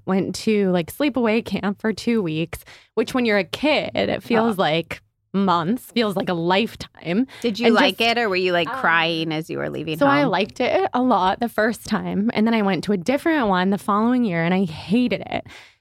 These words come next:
Speaker 1: So I think it just had a lot to do with, like, the people and the cabin that you get put in and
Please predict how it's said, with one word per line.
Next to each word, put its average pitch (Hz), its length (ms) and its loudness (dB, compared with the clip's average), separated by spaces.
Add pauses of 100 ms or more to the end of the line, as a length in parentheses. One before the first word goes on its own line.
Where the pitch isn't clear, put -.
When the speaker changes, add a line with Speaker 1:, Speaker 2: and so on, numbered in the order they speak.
(120)
Speaker 1:
So 226 80 0
I 254 60 2
think 262 160 0
it 320 80 0
just 311 160 -2
had 247 160 0
a - 100 -2
lot - 220 0
to - 100 -2
do 185 220 2
with, 202 160 2
like, 170 160 -2
the 180 80 -6
people 247 760 0
and 185 260 0
the 151 80 -6
cabin 190 500 -2
that 214 140 -4
you 208 80 -4
get 202 180 -2
put 220 220 0
in 202 360 2
and 175 260 0